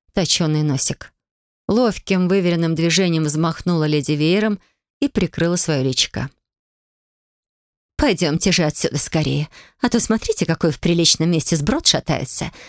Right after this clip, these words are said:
Да и в столицу хочу уже вернуться. Тесно мне тут». И столько капризности в голосе и презрения, что всё моё очарование прекрасной леди в один миг испарилось. «Да, вы абсолютно правы, моя леди»,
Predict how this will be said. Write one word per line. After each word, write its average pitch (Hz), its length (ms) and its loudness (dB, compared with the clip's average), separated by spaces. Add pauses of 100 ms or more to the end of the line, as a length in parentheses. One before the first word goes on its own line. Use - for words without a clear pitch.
(300)
Да 214 100 4
и 202 60 4
в 180 60 2
столицу 175 420 0
хочу - 280 0
уже 151 160 0
вернуться. 156 580 -2 (420)
Тесно - 380 0
мне 156 160 0
тут». - 360 -8 (1000)
И 208 60 0
столько 262 420 0
капризности 214 760 0
в 180 100 0
голосе 214 440 0
и - 20 -6
презрения, 180 680 2 (380)
что - 220 -2
всё 311 240 2
моё 196 160 2
очарование 160 600 0
прекрасной - 520 -2
леди 180 380 0 (320)
в - 40 -4
один 147 400 0
миг 196 300 0 (120)
испарилось. 139 840 -2 (1500)
«Да, 147 360 0
вы 202 80 -2
абсолютно 175 560 0
правы, 160 440 0
моя 143 200 -2
леди», 147 460 -2